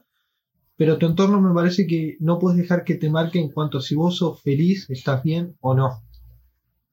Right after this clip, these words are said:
En cuanto a actitudes, sí, porque es una cosa que vos copiás lo que ves de otra gente.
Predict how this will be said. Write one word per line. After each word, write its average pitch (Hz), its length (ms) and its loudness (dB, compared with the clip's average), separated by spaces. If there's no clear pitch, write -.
En 151 100 -2
cuanto 180 240 2
a - 20 4
actitudes, 190 420 2
sí, 208 200 2
porque 139 720 0
es 156 120 0
una 170 160 2
cosa 175 220 2
que 156 80 0
vos 175 160 4
copiás 175 380 0
lo 190 120 0
que 156 60 -4
ves 165 140 2
de 165 60 2
otra 151 180 -2
gente. 147 340 -2